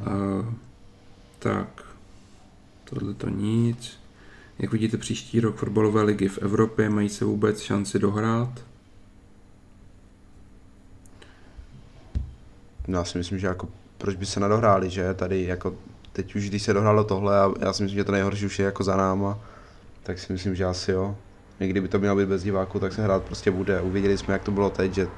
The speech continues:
Speaker 2: všechno je to o
Speaker 1: Hmm.
Speaker 2: penězích
Speaker 1: Hmm.
Speaker 2: a ty peníze prostě hýbou světem a hrát se bude určitě, podle mě.
Speaker 1: Přesně, přesně tak. Myslím si, taky bych se spíš přiklonil k tomu, že jo, i když víme, že může nás teď čekat nějaká druhá vlna, uvidíme, jak to všude po Evropě bude.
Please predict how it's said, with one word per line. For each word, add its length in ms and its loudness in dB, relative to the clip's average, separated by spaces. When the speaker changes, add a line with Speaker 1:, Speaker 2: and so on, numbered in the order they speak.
Speaker 2:
všechno 280 -4
je 60 2
to 140 4
o 20 6
Speaker 1:
Hmm. 100 2
Speaker 2:
penězích 460 0
Speaker 1:
Hmm. 100 0
Speaker 2:
a 140 2
ty 100 -2
peníze 400 0
prostě 400 -2
hýbou 300 2
světem 380 0
a 100 4
hrát 220 4
se 120 0
bude 180 4
určitě, 460 -2
podle 200 -8
mě. 240 -10
Speaker 1:
Přesně, 480 0
přesně 340 0
tak. 400 2
Myslím 240 -2
si, 160 0
taky 240 -4
bych 160 2
se 100 -4
spíš 220 -4
přiklonil 440 4
k 40 -2
tomu, 260 4
že 140 4
jo, 200 6
i 120 2
když 260 -2
víme, 240 2
že 280 -2
může 260 -2
nás 200 2
teď 140 -4
čekat 380 0
nějaká 360 0
druhá 340 0
vlna, 300 0
uvidíme, 360 -4
jak 120 -6
to 100 -6
všude 280 0
po 160 -4
Evropě 440 2
bude. 360 2